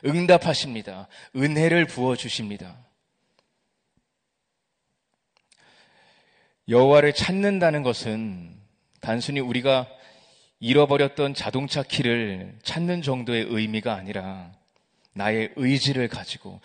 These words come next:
나의 열정을 가지고 예배하는 마음과 태도로 하나님께 나아가는 것을 의미합니다. 여호와를 찾을 때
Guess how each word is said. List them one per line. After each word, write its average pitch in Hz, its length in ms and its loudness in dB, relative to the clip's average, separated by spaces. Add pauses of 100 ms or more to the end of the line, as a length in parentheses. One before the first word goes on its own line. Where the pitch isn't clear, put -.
(160)
나의 113 320 -2
열정을 131 540 2
가지고 101 600 -16 (280)
예배하는 117 640 -2
마음과 117 520 -2
태도로 120 540 -4 (200)
하나님께 143 500 -4
나아가는 117 580 -2
것을 113 300 -6
의미합니다. 98 640 -8 (1300)
여호와를 113 420 8
찾을 - 380 -6
때 104 480 -6